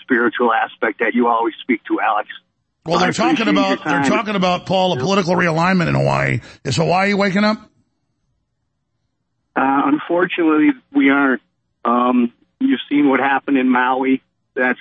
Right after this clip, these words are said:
Speaker 1: been, uh, really quelled. It's, I guess they're really dragging their feet, the insurance companies, to steal the land. Um, eh, there's no, there's, I think, I think what I heard is the, the people, a lot of the boys that might do something are being paid off.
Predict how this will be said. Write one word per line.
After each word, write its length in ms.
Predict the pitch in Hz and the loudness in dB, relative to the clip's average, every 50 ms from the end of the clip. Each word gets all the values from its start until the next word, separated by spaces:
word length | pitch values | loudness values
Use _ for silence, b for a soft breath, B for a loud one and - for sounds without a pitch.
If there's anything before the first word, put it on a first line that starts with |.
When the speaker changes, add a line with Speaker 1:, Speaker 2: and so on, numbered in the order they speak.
| - - | -6 -4
Speaker 1:
been, 220 | 127 127 120 120 | -2 0 0 2
uh, 140 | 117 117 113 | 2 0 0
really 260 | 117 139 143 139 131 | 0 0 2 2 2
quelled. 540 | - - - 135 131 127 131 127 131 123 127 | 0 0 0 0 0 2 0 0 0 0 0
It's, 120 | 123 - - - - _ _ _ _ _ _ _ - | -2 -2 -6 -12 -20 _ _ _ _ _ _ _ -4
I 100 | 123 123 | -4 -2
guess 160 | 117 143 135 - - | 0 0 -2 0 -2
they're 120 | 139 127 | -2 0
really 240 | 123 131 135 135 135 | 0 2 2 2 0
dragging 420 | 120 127 127 131 131 135 131 131 123 | 0 0 0 0 0 0 0 0 0
their 140 | 123 123 | -2 -2
feet, 340 | - - - 135 131 131 - _ | -4 -4 -2 0 0 0 0 _
the 100 | 123 117 | -2 -2
insurance 420 | - - - - 127 127 123 110 | -2 0 0 2 2 2 2 0
companies, 420 | - 123 120 107 - 123 120 113 101 - | -2 -4 -4 -2 -2 -2 -2 -2 -2 -4
to 80 | - 107 - - | -6 -8 -8 -4
steal 240 | - 135 131 117 | -2 -2 0 0
the 60 | 110 104 | 0 0
land. 460 | 101 104 104 107 110 110 110 107 - _ _ _ _ _ _ _ _ _ _ _ - | 0 0 0 0 0 -2 -2 -4 -6 _ _ _ _ _ _ _ _ _ _ _ -4
Um, 520 | 113 110 113 117 120 117 123 123 - - _ _ _ - | -2 0 0 0 0 0 0 0 -2 -4 _ _ _ -6
eh, 80 | 135 135 - | -4 -2 0
there's 280 | 139 135 131 123 127 | 0 0 0 0 0
no, 300 | 139 156 - - 151 - - | 0 0 2 2 2 2 2
there's, 240 | 143 139 123 - 294 - - | 0 0 0 0 -2 -2 -2
I 100 | - - | -2 -2
think, 240 | - 185 185 160 - _ _ - | 0 0 -2 -2 -2 _ _ -4
I 120 | - - | -4 -4
think 240 | - - 185 170 - _ - | 0 0 0 -2 -2 _ -4
what 180 | 135 135 135 | -2 0 0
I 160 | 143 151 175 | 2 0 0
heard 300 | 160 147 143 143 139 135 | 2 2 2 2 2 2
is 80 | 131 117 - - | 0 -2 -2 -2
the, 140 | 131 117 - - _ _ _ _ _ _ _ _ | -2 -4 -4 -4 _ _ _ _ _ _ _ _
the 80 | - 110 | -4 -4
people, 500 | - - 156 175 160 - 139 135 131 123 - | -2 -2 -2 -2 0 0 0 0 0 0 0
a 60 | 131 | 0
lot 240 | 131 131 135 135 135 | 0 0 0 0 0
of 60 | 127 | 0
the 60 | 135 | -2
boys 260 | 127 135 135 139 135 123 127 | -2 -2 0 0 0 0 0
that 140 | 123 117 | -2 0
might 280 | 135 139 143 151 147 - | 0 0 0 0 -2 0
do 140 | - 139 131 - - | 0 0 0 0 0
something 260 | 135 127 110 - 131 | -2 -2 0 0 0
are 100 | 120 120 | 0 0
being 240 | 113 - 117 113 113 | 0 0 0 0 -2
paid 280 | - - 131 127 127 123 | 0 0 0 0 2 2
off. 260 | 127 127 123 113 - | 2 0 0 -2 -4